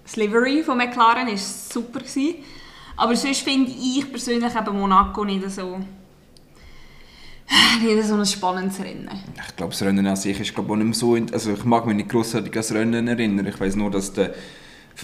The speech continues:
Speaker 2: äh, der Leclerc im Quali sein Auto in die Wand gesetzt hat, zwar durch das Pole gehabt hat, aber dann nicht können starten,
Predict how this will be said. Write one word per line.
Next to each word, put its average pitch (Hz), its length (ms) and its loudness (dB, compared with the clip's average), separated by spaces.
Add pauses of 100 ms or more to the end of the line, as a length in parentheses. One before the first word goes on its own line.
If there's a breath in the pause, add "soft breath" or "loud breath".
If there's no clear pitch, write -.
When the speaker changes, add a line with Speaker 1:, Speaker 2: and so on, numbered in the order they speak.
(140)
Speaker 2:
äh, 110 260 2
der 110 100 2
Leclerc 113 480 6
im 104 340 4
Quali 107 300 6
sein 104 280 0
Auto 107 260 4
in 113 100 2
die 113 60 -4
Wand 110 200 6
gesetzt 110 480 2
hat, 110 220 4
zwar 113 260 8
durch 110 220 4
das 107 320 6
Pole 113 260 4
gehabt 110 220 0
hat, 104 80 -4
aber 95 100 -2
dann 95 100 2
nicht 92 200 0
können 95 240 -2
starten, 95 580 0